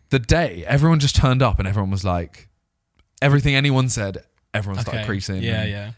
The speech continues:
Speaker 1: it was amazing.
Speaker 2: Yeah.
Speaker 1: Then, yeah, sometimes we turn up and people are kind of like, "Oh, like, oh, what's the next video?"
Speaker 2: Yeah,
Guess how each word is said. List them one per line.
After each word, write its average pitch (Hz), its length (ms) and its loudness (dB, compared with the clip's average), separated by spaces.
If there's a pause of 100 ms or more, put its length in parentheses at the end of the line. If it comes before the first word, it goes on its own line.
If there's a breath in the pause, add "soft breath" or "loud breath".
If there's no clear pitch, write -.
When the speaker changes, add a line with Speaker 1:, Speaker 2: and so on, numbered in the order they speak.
Speaker 1:
it - 40 -14
was 110 140 0
amazing. 98 600 -2
Speaker 2:
Yeah. 107 240 -6 (400)
Speaker 1:
Then, 123 220 -2
yeah, 127 140 0
sometimes 131 480 -4
we 110 60 -4
turn 107 260 -2
up 104 220 0
and 101 120 -6
people 101 240 -4
are 98 40 -6
kind 98 200 -8
of 92 80 -8
like, 98 140 -4
"Oh, 98 340 -2
like, 85 160 -8 (340 soft breath)
oh, 92 100 -4
what's 98 220 -6
the 95 60 -6
next 98 160 -6
video?" 78 320 -4 (100)
Speaker 2:
Yeah, 110 400 -6